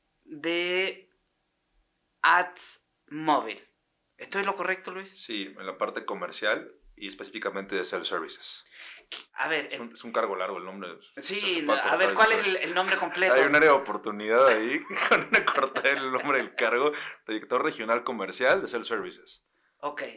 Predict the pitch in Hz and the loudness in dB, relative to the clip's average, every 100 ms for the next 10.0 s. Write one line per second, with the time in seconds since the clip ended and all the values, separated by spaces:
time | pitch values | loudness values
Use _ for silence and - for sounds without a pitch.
0 | - 120 131 123 135 127 147 147 147 127 | -10 -8 -6 -8 -8 -10 -10 -10 -8 -8
1 | 131 147 151 135 127 117 - - - - | -10 -10 -10 -10 -12 -14 -18 -20 -8 -4
2 | 139 139 123 - 147 143 175 175 170 202 | 0 0 0 0 2 2 2 -2 -2 2
3 | 214 165 156 165 202 269 190 180 165 160 | 4 4 2 2 2 2 2 2 0 -2
4 | - - - - - - - - 147 156 | -4 -8 -8 -12 -12 -16 -8 -4 -2 0
5 | 151 - 151 151 147 147 143 185 175 160 | -2 -2 -4 -2 0 0 -2 0 2 2
6 | 151 147 - 160 147 139 160 - _ _ | -2 -4 0 0 0 -4 -8 -12 _ _
7 | _ _ - - - - 147 147 - 185 | _ _ -20 -20 -14 -4 0 0 2 4
8 | 190 180 190 185 190 185 156 185 190 185 | 4 4 4 4 2 2 0 0 0 -2
9 | - 175 180 180 175 - 175 - 170 127 | -6 -4 -2 -2 -4 0 0 0 -4 -6